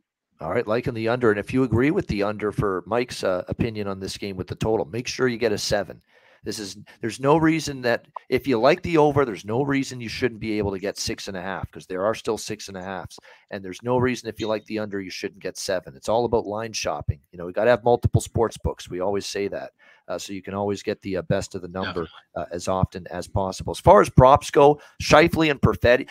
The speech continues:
Speaker 1: Perf-, I've been waiting for Perfetti to get on the board. He finally did last night. I think he could get on a little bit of a roll for the Jets. So I'd like a Cole Perfetti prop, uh, as well. Scheifele for the Jets. And for Vegas, in terms of, uh, props tonight,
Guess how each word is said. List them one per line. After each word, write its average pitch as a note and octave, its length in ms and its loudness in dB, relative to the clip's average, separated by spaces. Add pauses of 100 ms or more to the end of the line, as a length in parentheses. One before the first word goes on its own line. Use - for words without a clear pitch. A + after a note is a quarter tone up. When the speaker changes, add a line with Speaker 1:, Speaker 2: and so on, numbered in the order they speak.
(180)
Speaker 1:
Perf-, C#3+ 220 8
I've B2 260 2
been G#2 180 -2
waiting C#3+ 360 2
for D#3 120 -2
Perfetti C3+ 480 4
to A#2+ 80 -4
get A#2 160 2
on B2 140 4
the A#2+ 80 -2
board. A2+ 320 2
He G2 140 -10
finally A#2 400 -2
did A2 240 -2
last A2 360 -4
night. A2+ 320 -8
I G#2 120 -6
think C#3+ 160 -10
he B2+ 100 -12
could B2+ 240 -10
get A2+ 140 0
on A2+ 100 0
a A2 60 -4
little A2 160 -2
bit G#2 120 -10
of G2+ 120 -12
a - 20 -10
roll G2 300 -8
for - 120 -16
the E2+ 120 -18
Jets. G2+ 340 -8
So F#2+ 80 -6
I'd A2 140 -2
like A#2 160 -6
a G2+ 60 -20
Cole G#2+ 200 -6
Perfetti G2+ 500 -6
prop, G2+ 380 -4 (360)
uh, G2 300 0
as G2+ 180 -8
well. G2+ 160 0
Scheifele A2 500 -4
for G2+ 80 -8
the F#2 100 -6
Jets. G#2 400 -4
And F2+ 120 -12
for F#2 120 -8
Vegas, A#2+ 520 2 (320)
in A#2 140 -10
terms A#2 320 -2
of, G2+ 160 -2
uh, G2 120 4
props A#2 400 4
tonight, G#2+ 380 -4